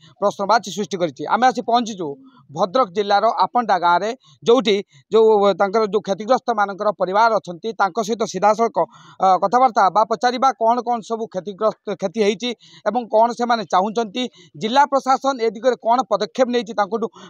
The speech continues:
ପଚାରି ବୁଝିବା ଏବଂ କ'ଣ ପାଇଁ ଏସବୁ ଘଟଣା ଘଟିଲା, ତାହା ମଧ୍ୟ ଜାଣିବା। ଆ, ସିଧାସଳଖ ପ-, କଥା ହେବା। କହିବେ, ଯୋଉ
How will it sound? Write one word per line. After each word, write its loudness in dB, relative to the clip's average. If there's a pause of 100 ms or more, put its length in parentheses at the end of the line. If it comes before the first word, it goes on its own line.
ପଚାରି 2
ବୁଝିବା 0
ଏବଂ 2
କ'ଣ 4
ପାଇଁ 0
ଏସବୁ 0
ଘଟଣା 0 (300)
ଘଟିଲା, 0
ତାହା 2
ମଧ୍ୟ 2
ଜାଣିବା। -2 (580)
ଆ, 2
ସିଧାସଳଖ 0
ପ-, 4
କଥା 2
ହେବା। 6 (260)
କହିବେ, 2
ଯୋଉ -4